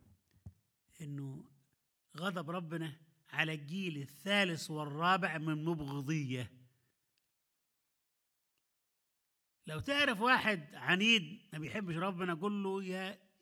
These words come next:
يا، يا، يا غبي". لو ما قبلش منك الكلمة دي، قول له: "ربنا بيقول لك أنت غبي"،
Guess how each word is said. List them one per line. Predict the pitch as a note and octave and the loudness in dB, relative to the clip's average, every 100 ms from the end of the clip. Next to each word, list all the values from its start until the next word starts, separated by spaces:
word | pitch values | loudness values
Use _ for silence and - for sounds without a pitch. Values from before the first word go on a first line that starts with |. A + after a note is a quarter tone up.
| - | -12
يا، | F3 F3+ | -10 -10
يا، | E3+ F3 | -10 -10
يا | G3 D#3+ D3 | -8 -8 -8
غبي". | D#3+ F3+ C3+ - _ _ _ _ _ _ _ - | -8 -8 -10 -14 _ _ _ _ _ _ _ -18
لو | C3 | -14
ما | B2+ | -10
قبلش | C3+ F3+ D#3+ | -8 -8 -6
منك | F3 E3 | -8 -8
الكلمة | F3+ E3+ | -8 -6
دي، | E3 | -6
قول | D#3+ | -6
له: | D3+ | -6
"ربنا | E3+ D3+ | -6 -6
بيقول | C#3 D3 | -6 -6
لك | C3+ | -6
أنت | C3 A#2+ | -8 -10
غبي"، | A2+ A2+ | -14 -16